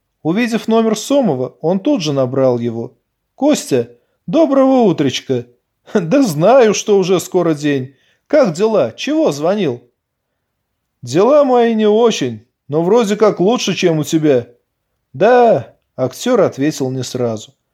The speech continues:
Потребовалось пять секунд, чтобы понять, что его товарищ задает вопрос, хотя Костя общался так почти всегда. "Дела у меня висят на честном слове.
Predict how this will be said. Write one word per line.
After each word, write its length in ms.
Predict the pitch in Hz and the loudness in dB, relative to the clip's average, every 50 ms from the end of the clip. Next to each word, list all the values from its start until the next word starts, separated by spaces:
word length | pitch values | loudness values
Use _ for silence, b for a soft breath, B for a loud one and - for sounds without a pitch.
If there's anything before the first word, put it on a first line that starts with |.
| _ _ _ _ _ - | _ _ _ _ _ -2
Потребовалось 720 | 147 - 196 - 240 277 254 214 196 185 170 156 156 - | -2 0 0 0 -2 -2 -2 -2 -4 -4 -4 -4 -4 -6
пять 280 | - _ 185 185 165 - | -6 _ -2 -2 -2 -2
секунд, 520 | - - 131 - - 240 262 254 185 - | -6 -10 -12 -8 -4 -4 -2 -2 -4 -6
чтобы 380 | - - - - 147 143 139 135 | -8 -8 -6 -4 -4 -4 -6 -4
понять, 640 | 131 147 139 147 180 214 202 147 - - - - _ _ _ _ _ _ | -2 -2 0 0 0 0 0 0 -2 -6 -16 -20 _ _ _ _ _ _
что 240 | - - - 160 | -12 -6 -2 0
его 260 | 160 160 165 165 160 160 | 2 2 2 2 0 0
товарищ 540 | - 156 139 151 185 196 180 175 156 127 | 0 0 0 2 2 2 2 2 0 -2
задает 520 | 123 147 165 160 165 170 165 180 180 160 165 | -2 -2 0 2 2 4 4 2 2 2 0
вопрос, 680 | 170 185 180 180 196 185 139 117 - - - - _ _ _ _ _ _ _ | 0 0 0 0 0 0 0 -2 -4 -8 -14 -20 _ _ _ _ _ _ _
хотя 380 | _ 160 147 - - 180 170 | _ -4 -2 0 0 -2 -2
Костя 460 | - - 247 254 - - - 190 190 | 0 -2 -2 -2 -2 -2 0 0 0
общался 560 | 185 185 - - - 202 196 190 - - 175 165 | 0 0 -2 -4 -2 0 0 0 0 -2 -6 -2
так 280 | - 185 175 175 - | 0 0 0 0 0
почти 360 | - 175 156 - - - 170 | -2 -2 -2 -2 -2 -4 -4
всегда. 600 | 147 - - - 165 160 151 139 127 120 120 120 - _ _ _ _ _ _ _ _ _ _ _ _ _ _ - | -4 -2 -4 -4 -4 -2 0 0 0 0 -2 -6 -12 _ _ _ _ _ _ _ _ _ _ _ _ _ _ -18
"Дела 440 | 127 117 135 196 240 294 330 330 | -10 -2 0 2 4 4 4 4
у 60 | 311 285 | 4 2
меня 220 | 285 262 254 240 | 2 0 0 2
висят 440 | 214 185 175 - 196 226 233 233 - | 2 0 0 2 2 2 2 2 0
на 140 | 170 143 127 | -2 -2 -2
честном 460 | - 196 220 240 220 - 147 127 120 | 0 0 0 0 -2 -4 -6 -8 -8
слове. 520 | - - 139 156 190 202 156 123 117 - | -6 -4 0 0 2 2 0 -2 -4 -8